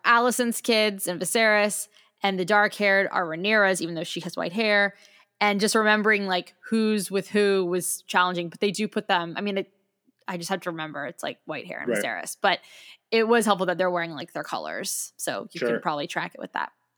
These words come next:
Speaker 1: Um, well, this is great. I'm glad that you, that, that this episode worked for both of us, and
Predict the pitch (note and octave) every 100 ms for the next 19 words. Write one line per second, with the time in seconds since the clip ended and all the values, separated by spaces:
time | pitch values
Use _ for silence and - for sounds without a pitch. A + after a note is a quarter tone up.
0 | - _ - - _ G3 G3 G3 F#3+ F#3+
1 | - _ _ _ - A#3+ D4 F4 D4 D#4
2 | A3+ - G#3+ A3 A#3+ B3 B3+ B3+ G3+ G#3+
3 | G3 - G3+ G3+ - F#3 G#3+ - - G3+
4 | G3 A3 F3+ G3 - F#3 F3+ G#3+ G#3 F3
5 | E3 F#3 - - G3+ F#3+ F3+ F3 F3